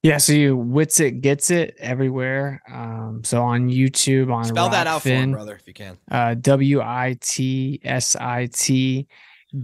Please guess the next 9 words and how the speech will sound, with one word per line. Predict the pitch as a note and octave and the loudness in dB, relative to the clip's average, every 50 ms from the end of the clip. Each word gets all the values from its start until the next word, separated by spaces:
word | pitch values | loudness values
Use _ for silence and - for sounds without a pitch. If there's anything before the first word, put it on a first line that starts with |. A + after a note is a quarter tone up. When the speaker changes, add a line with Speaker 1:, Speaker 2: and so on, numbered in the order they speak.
| - | 2
Speaker 1:
Gets | - C#3+ C#3 - - - | 2 2 4 2 0 -2
It, | D#3 D#3 D#3+ - - - C#3 | -2 -2 -4 -6 -8 -12 -10
G | C3+ C#3 C3+ C3+ | -6 -2 0 0
E | C3+ C3+ C3 C3+ C3+ | 0 0 0 -4 -4
T | - - - C3+ C3 C3 - - | -4 -4 -2 -2 -2 -2 -4 -8
S | - - - B2 B2+ B2 B2 A#2+ - - - - - _ _ | -10 -8 -6 -4 -4 -4 -4 -2 -2 -2 -2 -4 -6 _ _
I | - C3+ B2 A#2+ A#2 A#2+ A#2+ | -6 -4 -2 -2 -2 -2 -4
T. | - - - - B2 B2+ C#3 D3 - _ _ _ _ _ _ _ _ _ _ _ - | -4 -4 -4 -2 -2 -2 -4 -6 -8 _ _ _ _ _ _ _ _ _ _ _ -4
Um, | C3+ C3 A#2+ A#2+ A#2 A#2 A#2 A2+ A2+ A2+ A2+ A2+ A#2 A#2+ A#2+ B2 D#3 D#3 - | -2 -2 0 0 0 -2 -2 -2 -4 -4 -4 -6 -6 -8 -8 -10 -12 -14 -18